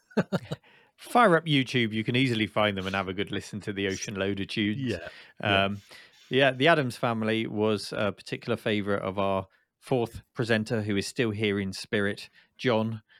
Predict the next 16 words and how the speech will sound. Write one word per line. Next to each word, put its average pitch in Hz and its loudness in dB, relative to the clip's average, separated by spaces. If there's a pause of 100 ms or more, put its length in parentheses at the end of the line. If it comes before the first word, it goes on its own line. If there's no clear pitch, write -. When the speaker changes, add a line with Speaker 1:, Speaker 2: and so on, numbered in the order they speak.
(140)
Speaker 2:
Uh, 131 2 (220)
<laughs> 190 4
and, 147 -2
uh, 131 0
he, 127 0
he 120 0
always 113 0
raved 113 0
about 110 0
how 104 -2
much 101 -6
he 107 -2
loved 98 -4
The - -4
Addams 98 -4
Family. 104 -2